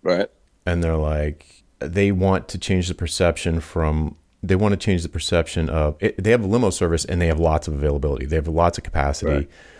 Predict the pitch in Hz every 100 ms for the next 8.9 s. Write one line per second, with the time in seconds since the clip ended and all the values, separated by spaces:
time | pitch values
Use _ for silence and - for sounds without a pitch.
0 | - - 87 78 85 - 80 - 78 73
1 | - 80 78 76 76 73 71 78 80 78
2 | 71 69 67 - _ _ - - _ -
3 | 85 87 95 110 107 - _ - 92 107
4 | 120 - 98 87 82 85 - - - -
5 | - 101 80 - 156 - 92 95 110 104
6 | 90 101 90 101 104 92 87 190 202 82
7 | 80 78 82 90 78 80 78 76 - 73
8 | 80 78 - 76 71 - 71 69 78